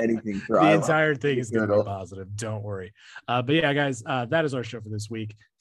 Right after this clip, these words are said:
Speaker 2: Thank you so much for listening. Uh, leave us a review. Uh, tell your friends about the show.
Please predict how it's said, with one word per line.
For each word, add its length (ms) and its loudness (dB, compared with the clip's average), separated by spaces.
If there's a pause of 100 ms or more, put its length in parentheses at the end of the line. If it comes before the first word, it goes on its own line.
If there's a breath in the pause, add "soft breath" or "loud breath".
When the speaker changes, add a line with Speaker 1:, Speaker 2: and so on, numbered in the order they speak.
(200)
Speaker 2:
Thank 240 0
you 80 -4
so 360 -4
much 220 -2
for 120 -10
listening. 520 -10 (420 soft breath)
Uh, 520 -6 (920)
leave 300 2
us 140 -2
a 40 0
review. 640 -4
Uh, 460 -2
tell 180 2
your 80 2
friends 240 -8
about 160 -8
the 60 -10
show. 500 -6